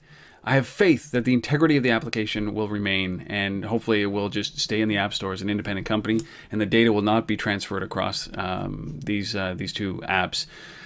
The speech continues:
Uh, no numbers were provided. I have a bunch of questions around this, Asif. Maybe you can sen-, spend a second.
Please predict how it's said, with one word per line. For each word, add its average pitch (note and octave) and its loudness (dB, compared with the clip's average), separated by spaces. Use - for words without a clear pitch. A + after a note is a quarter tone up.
Uh, C3 12
no D#3+ 12
numbers F#3+ 8
were D#3 4
provided. C#3 4
I B2 6
have E3 8
a E3+ 8
bunch D3+ 8
of F3 0
questions D#3 2
around D3 2
this, C#3+ -2
Asif. C#3+ 0
Maybe C#3+ 2
you C#3+ 2
can B2 0
sen-, C3 0
spend B2 -2
a A2+ 2
second. C#3+ 6